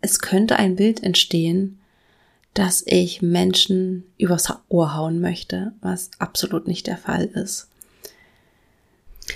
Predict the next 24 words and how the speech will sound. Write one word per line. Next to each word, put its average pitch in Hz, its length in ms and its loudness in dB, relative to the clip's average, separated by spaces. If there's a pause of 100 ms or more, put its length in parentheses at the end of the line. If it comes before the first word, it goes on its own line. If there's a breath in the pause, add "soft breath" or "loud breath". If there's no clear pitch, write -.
(320 loud breath)
Und 185 400 6
wie 175 140 6
ich 190 100 2
das 196 180 2
gerade 170 300 4
so 165 220 4
ausspreche 180 960 4
und 180 140 4
zum 190 220 0
Ausdruck 208 680 0
bringe, 190 600 2 (1120)
wird 220 180 6
mir 233 120 10
gerade 190 260 4
bewusst, 180 680 6 (200)
dass - 260 -2
ich 196 320 -4
da 185 280 0
nochmal 185 440 -2 (300)
richtig 202 640 0
gut 196 300 6
reingehen 196 540 2
darf, - 360 -2 (100)
weil 190 640 0